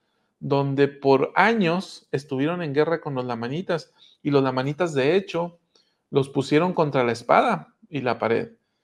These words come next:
¿sí? Estuvieron a punto de perderlo todo, pero vino,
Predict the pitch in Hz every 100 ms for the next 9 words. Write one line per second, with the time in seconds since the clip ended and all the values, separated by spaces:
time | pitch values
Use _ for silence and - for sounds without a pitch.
0 | _ _ - 151 226 - - - - _
1 | _ - 139 143 143 170 175 - 185 185
2 | 156 143 127 139 147 147 147 151 165 139
3 | - _ _ _ _ _ - 131 127 127
4 | - - - 123 127 143 185 185 180 180
5 | - _